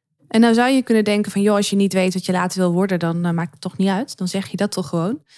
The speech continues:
Nou, ze zegt, "Het roept, om twee redenen roept het paniek op." Want de eerste reden is dat we in onze cultuur een soort van een, een gewoonte ervan hebben gemaakt dat als je,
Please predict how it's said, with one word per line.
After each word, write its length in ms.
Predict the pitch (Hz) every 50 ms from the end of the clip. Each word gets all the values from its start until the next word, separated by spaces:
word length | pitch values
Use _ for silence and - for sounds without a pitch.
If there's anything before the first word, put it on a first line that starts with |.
| - - - - - - _ _
Nou, 140 | - 247 262
ze 80 | 254
zegt, 240 | 254 254 269 277 -
"Het 140 | - 233 226
roept, 380 | 233 277 269 - - - - -
om 220 | 247 254 240 -
twee 460 | - - 277 269 285 302 311 311 302
redenen 400 | 254 262 277 285 254 254 247 233
roept 160 | 233 254 247
het 140 | - 233 -
paniek 340 | - 226 214 220 247 240 -
op." 220 | 180 165 165 -
Want 300 | - 202 208 208 - -
de 80 | - -
eerste 400 | - 240 269 339 349 - - 233
reden 400 | 208 190 196 208 240 254 220 208
is 180 | - 190 196 -
dat 180 | - 202 190 -
we 260 | 190 196 190 190 190 - _ _ _ _ _ _ _ _ _ _ _ _ _
in 220 | - 277 339 339 -
onze 320 | - 254 262 262 247 247 226
cultuur 720 | - - 208 202 - - 285 311 294 254 208 196 - - _ _ - -
een 320 | - 208 208 208 202 196 202
soort 380 | - - - 220 220 214 208 -
van 300 | - 202 190 185 185 185
een, 260 | - - - 180 185 -
een 200 | - 185 180 180
gewoonte 480 | 175 - - 180 180 208 254 330 - 320
ervan 260 | - - 190 - 202
hebben 200 | 190 196 180 190
gemaakt 340 | - - 180 180 180 180 175
dat 140 | 180 180 -
als 260 | - 196 196 190 -
je, 220 | - 185 180 180